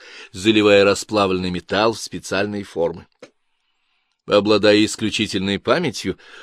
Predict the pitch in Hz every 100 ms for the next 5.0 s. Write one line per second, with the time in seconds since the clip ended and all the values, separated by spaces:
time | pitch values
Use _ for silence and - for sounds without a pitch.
0 | - 95 101 98 95 - 95 92 92 87
1 | - 113 165 117 98 - - - 87 92
2 | - 95 85 87 87 90 87 - 92 _
3 | _ _ _ _ _ _ _ 82 95 107
4 | 107 107 110 107 175 202 - 190 190 175